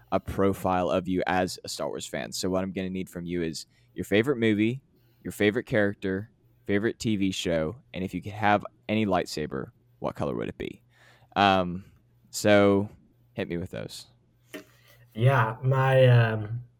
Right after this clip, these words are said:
Speaker 2: favorite movie, I, I told this to Jonah earlier, um, kind of a traditionalist,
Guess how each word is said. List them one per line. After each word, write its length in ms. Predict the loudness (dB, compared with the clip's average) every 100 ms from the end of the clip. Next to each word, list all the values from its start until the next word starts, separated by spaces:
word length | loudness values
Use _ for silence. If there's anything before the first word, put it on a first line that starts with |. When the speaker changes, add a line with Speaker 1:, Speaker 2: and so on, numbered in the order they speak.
| _ -20 -20 -8
Speaker 2:
favorite 380 | 2 6 6 6
movie, 460 | 2 2 -2 -2 4
I, 360 | 8 8 8
I 380 | 6 2 2 0 -10 -20 -10 0
told 140 | 2 2
this 120 | 2
to 40 |
Jonah 200 | 4 2 2
earlier, 440 | -2 -2 -2 -6 -16 -20 -8
um, 220 | -4 -4 0
kind 160 | 2
of 60 | 2
a 40 |
traditionalist, 880 | 4 4 4 4 4 0 -4 -4 -8